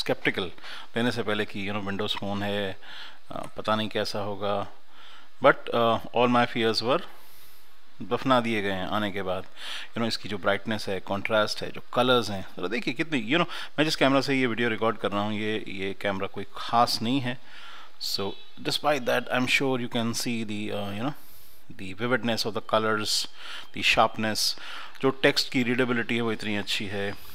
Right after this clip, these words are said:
कलर्स इतने अच्छे फॉर्म होते हैं, कलर्स की एक्यूरेसी इतनी अच्छी है, कलर्स,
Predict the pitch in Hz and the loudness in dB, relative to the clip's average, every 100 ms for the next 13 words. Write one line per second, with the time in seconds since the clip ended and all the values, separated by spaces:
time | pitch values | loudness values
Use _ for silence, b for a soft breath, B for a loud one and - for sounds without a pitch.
0 | - - 117 117 104 117 - 117 - 110 | -4 2 2 2 0 -2 -2 -2 0 0
1 | 107 104 104 110 107 117 101 117 113 110 | 0 -2 -4 -2 -2 -2 -2 -2 -4 -4
2 | 101 107 98 - 104 101 98 - B B | -4 -4 -2 -2 -2 -2 -4 -6 B B
3 | B B B - - 98 98 98 | B B B -8 -8 -6 -4 -4